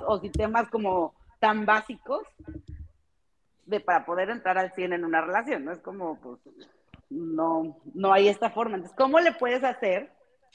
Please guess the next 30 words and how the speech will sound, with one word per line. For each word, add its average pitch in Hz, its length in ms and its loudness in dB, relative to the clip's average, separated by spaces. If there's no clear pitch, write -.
¿Qué 262 140 4
consejo 311 460 0
le 277 100 0
darías 208 240 -2
a 240 60 -6
la 196 100 -4
gente 196 280 -10
para 185 360 0
que 165 80 -8
le 175 160 -2
pierda 233 340 2
el 262 80 -2
miedo 226 240 -2
a 214 120 0
este 202 280 -6
tipo 196 260 -8
de 190 160 -4
conversaciones? 143 600 -14
Es 190 120 -14
que 269 120 8
dices, 254 140 4
"La 240 120 8
neta 269 240 4
no 339 120 2
sé 339 120 -6
cómo 320 200 -4
hacerlo, 330 320 -2
me 302 100 -6
pongo 294 220 -8
nerviosa, 285 600 -6